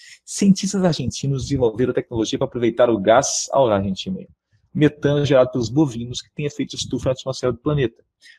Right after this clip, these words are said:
Pesquisando o gás metano, um grupo de estudantes da U S E, que é estadual do Ceará, realizou em laboratório uma combustão e coletou os dados da tabela abaixo.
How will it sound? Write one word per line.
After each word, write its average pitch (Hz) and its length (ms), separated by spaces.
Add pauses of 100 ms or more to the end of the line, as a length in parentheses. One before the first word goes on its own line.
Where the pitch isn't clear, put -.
(140)
Pesquisando 170 500
o - 20
gás 143 180
metano, 113 420
um 113 60
grupo 143 200
de - 80
estudantes - 320
da 107 100
U 104 120
S 104 220
E, 143 200
que - 240
é - 20
estadual 95 380
do 95 60
Ceará, 139 300
realizou 151 500
em - 20
laboratório 147 540
uma 147 120
combustão - 800 (460)
e 160 40
coletou 180 400
os 156 120
dados 127 260
da 127 60
tabela 131 300
abaixo. 113 420